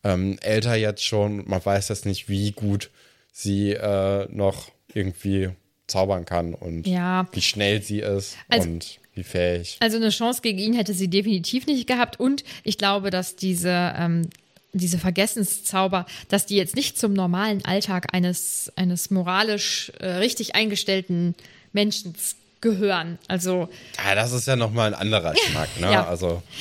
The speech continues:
Speaker 2: Aber, hm. Und, äh, damit ist ja die Erinnerung, glaub ich, auch schon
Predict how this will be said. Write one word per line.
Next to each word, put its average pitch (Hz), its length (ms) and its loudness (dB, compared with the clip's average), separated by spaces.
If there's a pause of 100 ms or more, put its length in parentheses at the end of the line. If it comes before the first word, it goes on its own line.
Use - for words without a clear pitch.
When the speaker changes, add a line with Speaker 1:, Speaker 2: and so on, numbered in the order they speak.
(340)
Speaker 2:
Aber, 214 260 0 (240)
hm. 180 260 0 (600)
Und, 247 500 -2
äh, 220 160 2
damit 269 280 0
ist - 100 -4
ja 294 60 0
die 247 140 0
Erinnerung, 277 400 2
glaub 196 180 2
ich, 208 120 -8
auch - 100 -4
schon 92 280 0